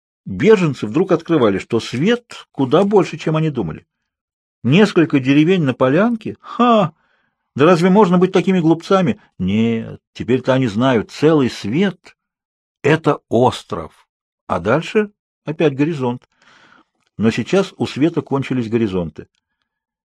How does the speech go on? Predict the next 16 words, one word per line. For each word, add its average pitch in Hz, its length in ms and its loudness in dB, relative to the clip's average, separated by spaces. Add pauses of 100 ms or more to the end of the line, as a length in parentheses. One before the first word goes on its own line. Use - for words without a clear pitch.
(420)
Прямо 139 300 4
на 135 80 2
глазах 131 380 2
у 113 60 -2
смерти 143 420 -2
солнце 113 560 0
остановилось 117 1080 -2
посреди 101 360 -6
своей 95 280 -4
орбиты, 107 600 -6 (1000)
и 113 100 -4
его 110 200 2
свет 135 260 0
стал 113 240 2
более 123 300 0
тусклым, - 720 -6